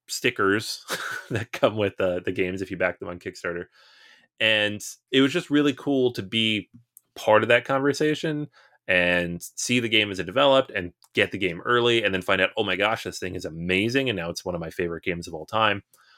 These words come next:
Um, the only downside is because I, I got it for cheaper, but because I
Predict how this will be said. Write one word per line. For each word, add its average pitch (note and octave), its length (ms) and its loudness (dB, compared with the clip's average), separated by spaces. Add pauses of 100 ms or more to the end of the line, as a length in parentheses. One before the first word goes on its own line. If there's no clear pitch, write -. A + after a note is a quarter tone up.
(200)
Um, F2 400 2 (180)
the - 200 -12
only F#3 260 4
downside D3 680 4
is A2 120 -4
because G#2+ 360 -4
I, G2+ 180 0 (360)
I G2+ 80 0
got A2+ 180 2
it D3 60 -2
for F#3 120 -6
cheaper, G#2+ 580 -4 (480)
but G#2 180 0
because G#2 320 -4
I G2 120 2